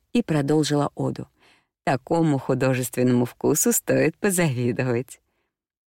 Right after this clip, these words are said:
Почему-то Флори задели эти слова, и она едва сдержалась, чтобы не рассказать о себе как о художнице. Впрочем, у нее никто не спрашивал, кто она такая.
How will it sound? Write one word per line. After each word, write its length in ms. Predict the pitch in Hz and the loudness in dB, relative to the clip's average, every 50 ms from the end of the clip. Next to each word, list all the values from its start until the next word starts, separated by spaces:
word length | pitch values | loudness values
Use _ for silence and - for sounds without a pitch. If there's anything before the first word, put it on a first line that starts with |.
| _ | _
Почему-то 440 | - 165 - - 175 170 160 - 160 | -4 -4 0 2 2 2 2 0 -2
Флори 340 | - - 165 170 170 165 151 | -4 0 0 2 2 2 2
задели 460 | 139 156 151 143 135 131 120 117 120 | 0 0 0 0 0 -2 -2 -2 -2
эти 160 | 117 - - | -4 -6 -6
слова, 480 | - - - 131 127 131 165 196 220 233 _ _ _ _ _ - | -6 -4 -4 -4 -4 -2 -2 -2 -4 -4 _ _ _ _ _ -4
и 80 | - 143 | -2 0
она 180 | 139 135 139 | 2 2 4
едва 380 | 143 143 143 139 139 135 147 147 | 4 2 2 2 0 0 0 -2
сдержалась, 600 | 139 139 147 147 139 135 131 123 120 117 - - | -2 0 -2 -2 0 0 -2 -2 -2 -2 -2 -4
чтобы 280 | - - - 127 123 131 | -4 -2 -2 0 2 2
не 140 | 127 131 | 2 2
рассказать 560 | 127 127 - - 135 127 117 - 147 151 - - | 2 0 0 -2 -2 -2 0 0 0 -2 -2 -4
о 60 | - 139 | -4 -2
себе 440 | - - 143 127 120 139 151 156 - - - - - _ _ | -2 0 -2 0 0 0 0 0 -2 -8 -20 -20 -20 _ _
как 200 | - 156 - - | -4 -4 -4 -4
о 40 | 156 | -6
художнице. 840 | - - 165 151 151 143 120 - - 123 120 - - - 131 131 - _ _ _ _ _ _ _ _ _ _ - | -2 -2 0 0 2 0 0 0 -2 -4 -2 -4 -4 -4 -4 -8 -10 _ _ _ _ _ _ _ _ _ _ -4
Впрочем, 320 | - 247 247 - 220 202 | -2 -2 -2 0 0 2
у 40 | 196 | 2
нее 200 | 196 196 202 202 | 4 4 4 4
никто 320 | 202 202 185 - - 202 | 4 2 0 0 0 0
не 120 | 196 196 196 | 0 2 0
спрашивал, 640 | - - - 226 247 269 254 - - 165 143 139 135 | -2 -2 -2 0 0 0 0 -2 -2 0 0 0 -2
кто 300 | - - - - 151 135 | -4 -8 -4 -2 0 0
она 160 | 127 123 123 | 2 0 -2
такая. 500 | - 135 127 - - 127 131 - - 139 | -2 -6 -10 -6 -6 -4 -4 -4 -6 -8